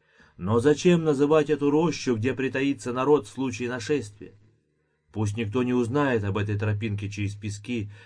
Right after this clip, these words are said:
кроме тех, кто уйдет по ней к спасению. А хотелось назвать это место, ведь и Габес мил ему только из-за той тропинки, уводящей через пустыню к тенистому оазису. А неподалеку от Барды,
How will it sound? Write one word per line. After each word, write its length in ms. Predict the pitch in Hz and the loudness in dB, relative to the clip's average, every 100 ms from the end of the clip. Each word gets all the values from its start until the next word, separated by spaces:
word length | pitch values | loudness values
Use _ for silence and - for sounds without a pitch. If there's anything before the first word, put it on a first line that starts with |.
| - | -8
кроме 340 | 104 117 117 | 2 2 2
тех, 300 | 107 139 110 | 2 2 0
кто 140 | - 123 | 0 4
уйдет 480 | 123 110 143 104 | 4 6 4 2
по 60 | 123 | -4
ней 280 | 123 131 117 | -4 -4 -6
к 60 | |
спасению. 840 | - - 120 107 147 131 104 87 - - _ _ - | -6 -6 -4 0 2 2 -2 -4 -8 -20 _ _ -20
А 120 | 80 | -14
хотелось 600 | - 107 143 135 120 104 | -8 -2 0 0 -2 -6
назвать 440 | 117 107 131 123 | -6 -4 -4 -4
это 180 | 120 117 | -6 -6
место, 580 | 123 139 113 - 101 104 - - _ - | -6 -6 -8 -6 -6 -6 -10 -20 _ -10
ведь 340 | 85 131 139 | -2 -2 -2
и 60 | 151 | 4
Габес 520 | 160 156 202 - - | 4 6 4 2 0
мил 260 | 143 170 | 0 2
ему 280 | 143 147 147 | 2 0 -2
только 360 | - 156 139 143 | 6 6 6 2
из-за 260 | 139 123 | 2 0
той 180 | 143 160 | 0 -2
тропинки, 640 | - 151 147 180 156 113 | -2 -4 -4 -4 -4 -2
уводящей 560 | 117 117 120 131 107 123 | 0 2 2 0 -2 -6
через 240 | 107 120 | -4 -6
пустыню 580 | 104 123 104 135 123 110 | -6 -8 -6 -4 -4 -4
к 80 | 104 | -6
тенистому 720 | 113 113 113 104 107 104 98 | -8 -6 -8 -8 -4 -2 0
оазису. 600 | 104 98 92 85 - - _ _ - | 0 -2 -4 -12 -20 -20 _ _ -6
А 100 | 95 | -2
неподалеку 580 | 107 127 151 170 160 | 2 4 4 4 4
от 140 | 147 113 | 4 4
Барды, 560 | 147 160 147 101 85 | 4 4 2 -2 -4